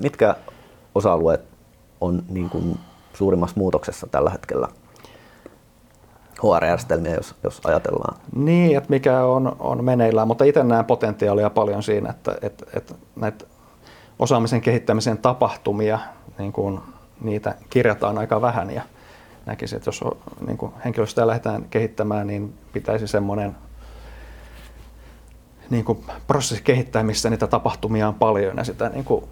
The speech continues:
Speaker 2: niin kun osaamisen kehittämistä tapahtuu paljon ja saadaan kiinni. Eli, eli rekisteröidään paljon tapahtumia ja sitten voidaan myös analysoida tapahtumia, kun on kirjattu. Eli, eli näen, että, että se, tä-, tä-, tämä tulee kehittymään paljon. Ja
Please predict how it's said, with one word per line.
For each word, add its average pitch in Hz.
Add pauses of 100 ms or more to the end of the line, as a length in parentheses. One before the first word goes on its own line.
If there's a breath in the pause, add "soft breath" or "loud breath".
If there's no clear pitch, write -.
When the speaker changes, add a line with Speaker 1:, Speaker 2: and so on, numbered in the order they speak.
(300)
Speaker 2:
niin -
kun - (380 loud breath)
osaamisen 110
kehittämistä 107
tapahtuu 107
paljon 104
ja 110
saadaan 101
kiinni. 127
Eli, 127
eli 104 (100)
rekisteröidään 120
paljon 113
tapahtumia 107
ja 104
sitten 107
voidaan 101
myös 101
analysoida 107 (600 loud breath)
tapahtumia, 117
kun -
on 104 (100)
kirjattu. -
Eli, -
eli 107 (220)
näen, 101
että, - (800 loud breath)
että -
se, 107 (680 loud breath)
tä-, - (140)
tä-, 104 (100)
tämä 110
tulee 110
kehittymään 117
paljon. -
Ja -